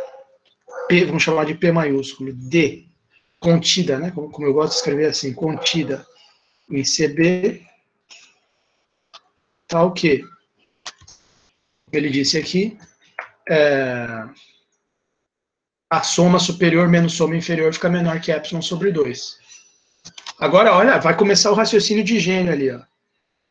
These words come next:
Isso que, tal que, não, tal que,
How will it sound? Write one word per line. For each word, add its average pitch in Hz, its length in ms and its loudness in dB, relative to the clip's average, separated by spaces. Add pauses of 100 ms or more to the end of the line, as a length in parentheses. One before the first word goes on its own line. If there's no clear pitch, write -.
(120)
Isso 147 340 -8
que, 135 360 -8
tal 180 240 2
que, 180 260 0
não, 156 280 -4
tal 160 260 -6
que, 190 420 -4